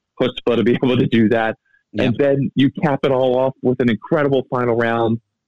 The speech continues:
Speaker 1: at the Open Championship at the home of golf. I mean, it, it just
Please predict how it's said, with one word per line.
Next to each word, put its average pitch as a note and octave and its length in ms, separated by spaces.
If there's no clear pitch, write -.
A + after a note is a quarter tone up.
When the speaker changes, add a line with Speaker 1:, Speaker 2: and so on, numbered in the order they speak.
Speaker 1:
at B2+ 140
the B2+ 160
Open B2+ 260
Championship A2+ 600
at G#2+ 80
the G#2 80
home A#2 240
of G2 120
golf. G2 340
I A2 60
mean, F2+ 280
it, A2 200
it B2 180
just B2+ 200